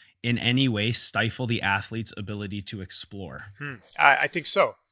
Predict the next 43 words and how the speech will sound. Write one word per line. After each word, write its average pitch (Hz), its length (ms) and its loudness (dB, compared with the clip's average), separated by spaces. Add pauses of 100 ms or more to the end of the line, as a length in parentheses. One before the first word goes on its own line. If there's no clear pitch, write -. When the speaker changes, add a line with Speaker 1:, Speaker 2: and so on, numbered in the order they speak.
(260)
Speaker 2:
But 151 120 4
I - 20 4
think 170 200 0
we 151 140 -6
first 160 260 0
have 156 120 2
to 143 80 -10
define 135 340 0
intensity. 120 640 -10 (260)
How 147 160 12
are 170 100 12
we 160 120 0
measuring 127 400 -2
it, - 100 -20 (200)
right? 131 180 2
So 139 240 -2 (440)
are 151 160 10
we 165 360 -2
using 147 280 -8
a 135 60 -10
small 156 300 4
time 147 260 6
window? 175 220 -8
Say, - 180 -2
"Okay, 156 220 -2
you've 143 220 -6
gotta 147 300 8 (260)
get 170 160 0
this 160 160 -4
outcome 151 300 4
in 127 80 -16
three 143 240 -12
minutes." 170 480 -2 (400)
In 127 100 0
that 165 160 6
case, 160 240 -4
yes, 135 200 0
that's - 160 -14
very 139 240 4
extreme. 156 380 -2
That's 107 140 -14
very 131 240 2
intense. 127 420 -10